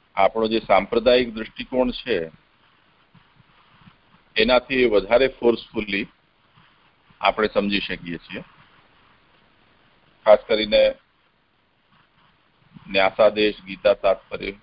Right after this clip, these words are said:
આદિ જે આપણે ત્યાંના ગ્રંથો છે, શ્રી ગુસાઈજી દ્વારા વિરચિત, એમાં એ વાતને ખાસ ભારપૂર્વક કહેવામાં આવી છે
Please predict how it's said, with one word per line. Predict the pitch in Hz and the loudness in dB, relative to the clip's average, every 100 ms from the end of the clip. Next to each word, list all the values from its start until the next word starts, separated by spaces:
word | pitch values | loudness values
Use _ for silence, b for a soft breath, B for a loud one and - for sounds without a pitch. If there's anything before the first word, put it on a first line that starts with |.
| _ _ _ _ _ _ _ | _ _ _ _ _ _ _
આદિ | 101 98 92 | -6 -6 -6
જે | 95 | 0
આપણે | 92 - 92 | 0 0 -8
ત્યાંના | 95 92 | -6 -6
ગ્રંથો | 90 92 90 - 92 | -6 -6 -8 -4 -6
છે, | - 92 | -6 -12
શ્રી | - 90 | -12 -14
ગુસાઈજી | 87 87 87 87 | -12 -4 -4 -4
દ્વારા | 85 85 87 87 - - | 0 4 4 2 -2 -16
વિરચિત, | 85 85 87 - _ _ _ _ _ _ _ _ _ _ _ _ - - _ _ - - - - - _ _ - - _ _ - _ _ - - | -14 -12 -12 -16 _ _ _ _ _ _ _ _ _ _ _ _ -20 -20 _ _ -20 -20 -20 -20 -20 _ _ -20 -20 _ _ -20 _ _ -20 -2
એમાં | 117 131 120 | 4 6 6
એ | 117 | 6
વાતને | 117 117 - 110 | 2 0 -2 -10
ખાસ | - 101 98 _ _ _ _ _ _ _ _ _ | -4 -4 -4 _ _ _ _ _ _ _ _ _
ભારપૂર્વક | - 98 - 92 90 90 | -2 -2 -2 -8 -10 -8
કહેવામાં | 90 87 87 82 | 0 2 2 -2
આવી | 85 85 | -4 -10
છે | - | -16